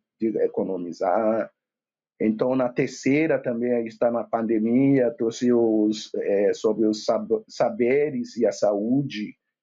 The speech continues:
alguma coisa assim, aí eu trouxe algumas medici-, eh, algumas noções, né, de como funciona lá na Nigéria. Eu solicitei pra minha irmã filmar lá na, na África, no mercado mesmo, mostrar a realidade, né, como a gente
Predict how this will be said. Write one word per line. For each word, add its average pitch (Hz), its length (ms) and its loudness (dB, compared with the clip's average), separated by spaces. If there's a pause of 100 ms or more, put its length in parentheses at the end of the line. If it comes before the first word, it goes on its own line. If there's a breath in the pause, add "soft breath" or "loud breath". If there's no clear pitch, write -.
(160)
alguma 104 340 -4
coisa 120 280 0
assim, 120 540 0
aí 92 180 -2
eu 101 280 -2
trouxe 104 340 -2
algumas 117 840 -2 (880)
medici-, 135 440 0
eh, 135 260 2
algumas 165 400 -2
noções, 185 600 -2
né, 147 260 2
de 139 120 -6
como 156 260 -2
funciona 151 520 0
lá 139 300 2
na 117 440 -2
Nigéria. 113 680 0 (220)
Eu 98 440 -4 (320)
solicitei 123 640 0
pra 123 160 0
minha 120 200 0
irmã 113 640 2
filmar 101 440 0
lá 113 260 2
na, 107 480 -2
na 92 360 0
África, 120 400 -2
no 101 100 -6
mercado 110 640 -2
mesmo, 113 480 -4
mostrar 107 440 0
a 110 40 2
realidade, 113 760 2
né, 101 200 -4
como 117 220 -2
a 107 80 2
gente 110 640 -4